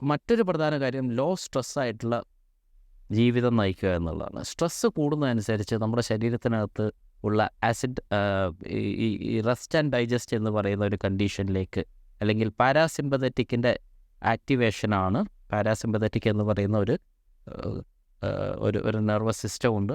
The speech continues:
ആ സിസ്റ്റമാണ് നമ്മുടെ ദഹനത്തിനെ സ്വാധീനിക്കുന്നത്. അപ്പോൾ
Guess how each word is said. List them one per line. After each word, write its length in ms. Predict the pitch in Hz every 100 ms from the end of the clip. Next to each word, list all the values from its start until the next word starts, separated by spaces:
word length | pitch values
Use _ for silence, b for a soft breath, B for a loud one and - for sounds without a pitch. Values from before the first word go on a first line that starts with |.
| -
ആ 100 | 107
സിസ്റ്റമാണ് 720 | 113 113 - 131 127 101 127 117
നമ്മുടെ 240 | 113 117
ദഹനത്തിനെ 680 | 117 101 110 123 - 117 170 - _ - -
സ്വാധീനിക്കുന്നത്. 800 | - 120 113 113 101 95 85 80 - _ -
അപ്പോൾ 280 | 131 175